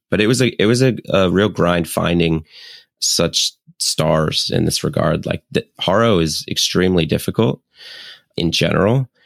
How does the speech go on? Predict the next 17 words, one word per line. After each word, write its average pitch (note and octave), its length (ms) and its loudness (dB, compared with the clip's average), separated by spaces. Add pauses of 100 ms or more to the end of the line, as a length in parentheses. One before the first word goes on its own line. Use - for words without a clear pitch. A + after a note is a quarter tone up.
(200)
And F2+ 160 2
so F#2+ 200 0
to F#2 140 -2
find F#2+ 580 0 (220)
dietitians F#2 720 0
and E2 120 2
nutritionists F2+ 760 -2
and D#2+ 160 -2
personal F2 360 -2
trainers F2 500 0
whose D#2+ 380 0
forte F2+ 500 0
might E2+ 300 0
not E2+ 320 0
be E2 400 2 (920)
writing E2+ 460 0
content - 640 -2